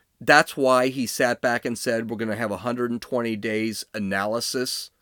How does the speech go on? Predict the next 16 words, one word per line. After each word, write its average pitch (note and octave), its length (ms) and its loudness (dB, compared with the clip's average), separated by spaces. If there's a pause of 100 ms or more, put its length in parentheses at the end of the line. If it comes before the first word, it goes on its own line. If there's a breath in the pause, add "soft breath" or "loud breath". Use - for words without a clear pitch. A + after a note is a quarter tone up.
(120)
of A#2+ 180 -2
this B2 440 0 (260)
with A2+ 140 -2
a G#2+ 60 -4
committee B2+ 640 0 (360 soft breath)
of A#2 160 -2
thirty-six B2 640 0
bipartisan A2+ 920 -2
members A2 580 -2 (1120)
who C#3+ 280 2
are B2 260 2
experts B2+ 680 -2
in G#2 220 -4
law G#2+ 420 -2
and G#2 160 -10
politics." B2 680 -6